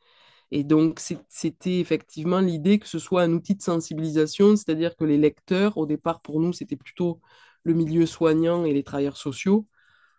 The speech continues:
Euh, très vite, euh, ça s'est adressé de toute façon aux personnes qui, euh, sont intéressées par, euh, ces questions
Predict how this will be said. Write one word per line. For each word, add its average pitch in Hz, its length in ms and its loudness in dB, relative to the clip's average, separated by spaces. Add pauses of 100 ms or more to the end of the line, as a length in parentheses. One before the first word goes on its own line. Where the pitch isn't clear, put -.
(540)
Euh, 196 80 2
très 185 240 2
vite, 175 360 -2
euh, 143 300 2
ça 143 160 -6
s'est 143 180 -4
adressé 143 400 -2
de 151 80 -6
toute - 220 -14
façon 165 400 0
aux 147 80 0
personnes 160 560 -2
qui, 165 320 -4
euh, 139 80 2
sont 151 180 -2
intéressées 143 520 -2
par, 135 180 -4
euh, 131 180 -2
ces 131 180 -6
questions 190 540 0